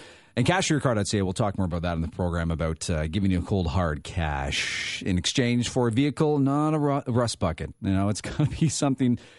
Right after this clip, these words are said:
uh, you've, you've looked after, and, uh, for whatever reason, good, good or bad, you need to trade it in, uh, for some cash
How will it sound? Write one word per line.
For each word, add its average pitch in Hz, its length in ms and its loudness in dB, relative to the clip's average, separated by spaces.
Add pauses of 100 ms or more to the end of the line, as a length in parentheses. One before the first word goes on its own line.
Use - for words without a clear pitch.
(180)
uh, 113 200 2 (180)
you've, 147 280 -2 (140)
you've 120 260 -4
looked 123 240 0
after, 127 500 2 (520)
and, 107 460 2
uh, 98 300 2 (200)
for 123 120 0
whatever 151 280 2
reason, 107 500 0
good, 127 260 2
good 135 160 2
or 151 60 2
bad, 113 320 0
you 104 140 0
need 110 320 2
to 98 420 2 (260)
trade 117 260 2
it 101 100 2
in, 95 320 2 (240)
uh, 76 220 -2
for 90 500 0
some - 180 -2
cash 78 400 -2